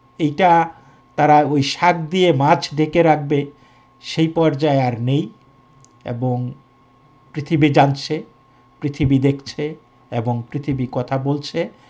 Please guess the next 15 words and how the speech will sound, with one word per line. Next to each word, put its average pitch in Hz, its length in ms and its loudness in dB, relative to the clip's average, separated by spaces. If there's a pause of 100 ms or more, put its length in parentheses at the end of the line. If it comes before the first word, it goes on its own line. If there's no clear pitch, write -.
(200)
এবং 123 280 -4
ভবিষ্যতে 131 540 -2
আরও 131 320 2
বলবে। 139 440 0 (420)
আমরা 151 420 2
কখনোই 156 580 2
থেমে 139 240 -4
থাকব 135 340 -4
না 123 360 -6 (440)
বাংলাদেশকে 127 760 0
একটা 120 260 -4
অসাম্প্রদায়িক 143 880 -4
রাষ্ট্র, 127 520 -4 (760)
আহ, 104 280 -10 (760)
হিসাবে 135 520 2